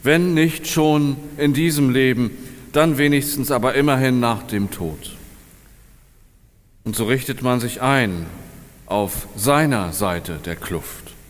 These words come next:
Für die Reichen ist das keine besondere Zumutung, denn sie leben ja herrlich und in Freuden. Und was weiß man schon von dem, was nach dem Tod kommt?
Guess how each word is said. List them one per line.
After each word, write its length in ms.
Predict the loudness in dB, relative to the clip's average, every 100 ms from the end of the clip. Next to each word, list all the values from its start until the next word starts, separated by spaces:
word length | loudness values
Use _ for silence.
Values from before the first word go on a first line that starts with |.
| -20 -20 -20 -20 -20 -20 -20 -20 -20 _ -20 _ -20 _
Für 80 | -2
die 100 | 0
Reichen 440 | 2 2 2 0 -2
ist 220 | 0 -2
das 180 | -2 0
keine 340 | 0 2 0
besondere 560 | 0 0 0 0 -2 -2
Zumutung, 640 | 0 2 2 2 0 0
denn 160 | 0
sie 140 | 0 2
leben 260 | 2 2
ja 380 | 2 2 2 -2 -8 -18 -2
herrlich 400 | 0 2 0 -4
und 160 | -4 -2
in 140 | -2
Freuden. 540 | -2 2 2 2 0 -4 -14 -18 -20 -20 -20 -20 -8
Und 100 | -2
was 180 | 0 2
weiß 280 | 2 2 2
man 160 | 0 2
schon 320 | 4 4 4
von 200 | 0 2
dem, 360 | 2 4 2 -2 -14 -6
was 160 | -4 2
nach 220 | 2 2
dem 240 | -2 -2
Tod 340 | 0 -2 -2 -8
kommt? 360 | -10 -10 -14